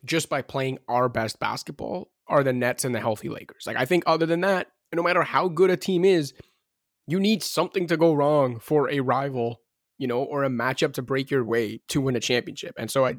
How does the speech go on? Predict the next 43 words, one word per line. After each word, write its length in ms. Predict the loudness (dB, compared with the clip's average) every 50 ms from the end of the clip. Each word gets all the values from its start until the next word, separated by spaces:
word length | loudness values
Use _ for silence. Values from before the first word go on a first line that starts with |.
| -6 -4
I 100 | -2 0
definitely 300 | 0 0 0 0 0 -2
wouldn't 220 | 0 0 0 0
hold 140 | 0 -2 0
that 160 | -2 -2 -2
against 280 | -4 -6 -10 -12 -12 -12
them. 120 | -12 -14 -14 _ _ -20 -20 -20 _ _ _ -10
Um, 420 | -8 -6 -4 -4 -6 -8 -10 -12 -16 _ _ _ _ _ _ _ _ _ _ -20 -12 _
I 120 | -2 -2 -2
do 600 | -4 -6 -10 -4 0 2 2 4 4 2 2 0
wanna 300 | 0 0 0 0 0 0
say 120 | 0 -2 0
that 100 | 0 0
I 80 | 0
did, 380 | 0 0 2 2 2 2 0 0
uh, 320 | 0 0 0 0 -2 -6 -8 -14 _ -4
very 180 | 0 2 2
much 220 | 4 4 2 2 0
enjoy 260 | -2 0 2 2 2
your 180 | 2 0 0 -2
tweet 380 | -2 -2 -2 -2 -2 -4 -8 -14 _ _ _ _ _ _ _ _ -18
that 540 | -8 -4 0 0 0 0 -2 -4 -10 -14 -14 _ _ _ _ _ -2
the 100 | -2 0
Bucks 320 | 2 2 2 2 0 -6
traded 540 | -8 -6 -2 0 2 2 2 0 -2 -4 -4
the 100 | -6 -4
best 280 | -2 -2 -4 -4 -4
player 340 | -2 0 0 0 0 0 -2 -2
in 100 | -2 -2
the 100 | -2 -2
P 140 | -2 -4 -4
J 160 | -2 -2 -4
Tucker 240 | -4 -4 -6 -6 -6
trade. 180 | -4 -4 -2
And 100 | -2 -2
I 60 | -2 -4
assume 260 | -2 -2 0 2 2
you 80 | 2
were 60 | 0 0
talking 240 | -2 -2 -2 0 0
about 200 | -2 -2 -2 2
Torrey 240 | 2 4 4 4 2
Craig. 380 | 4 2 2 2 2 -2 -12